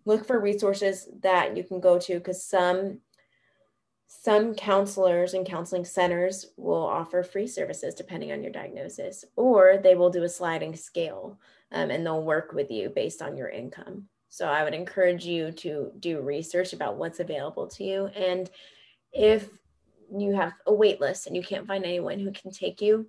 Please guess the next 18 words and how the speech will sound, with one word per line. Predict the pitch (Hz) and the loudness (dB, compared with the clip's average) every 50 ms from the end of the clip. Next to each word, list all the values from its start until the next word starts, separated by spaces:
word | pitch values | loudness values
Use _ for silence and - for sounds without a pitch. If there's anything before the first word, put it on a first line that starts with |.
| _ _ _ _ _ _ _ _ _ _ _ _ _ _ _ _ _ - | _ _ _ _ _ _ _ _ _ _ _ _ _ _ _ _ _ -4
I | 196 | -2
would | 220 | 2
say | 220 226 214 | 2 2 2
find | 214 - 196 196 208 220 | 4 4 4 4 4 4
what | 214 - - 165 | 2 0 -2 0
does | - 170 170 170 165 185 | 2 2 2 2 0 0
work | 185 190 185 185 - - | 0 0 0 -2 -8 -10
for | - - 214 | -2 2 4
you | 220 214 214 214 214 214 214 214 - | 6 8 8 10 8 8 6 2 -4
while | 185 190 180 170 175 | -4 0 0 2 2
you're | 175 170 170 175 156 | 2 2 0 -2 -2
waiting, | 113 160 160 156 165 175 185 190 196 208 208 208 - - - - - _ _ - | -2 -2 -2 -2 2 2 2 2 2 0 -4 -6 -10 -20 -20 -20 -20 _ _ -2
um, | - 185 185 | 0 2 4
whether | 185 180 185 190 185 | 6 6 8 10 10
it | 175 180 185 | 8 8 6
be | 196 196 190 180 - - | 4 2 2 2 0 -2
downloading, | - 185 175 175 190 214 220 220 214 214 214 208 208 208 208 - - - _ _ _ | -4 -2 0 0 2 2 4 4 6 6 6 6 4 2 2 0 -4 -10 _ _ _
like, | - 214 202 190 190 - | -8 -2 -2 -2 -2 -2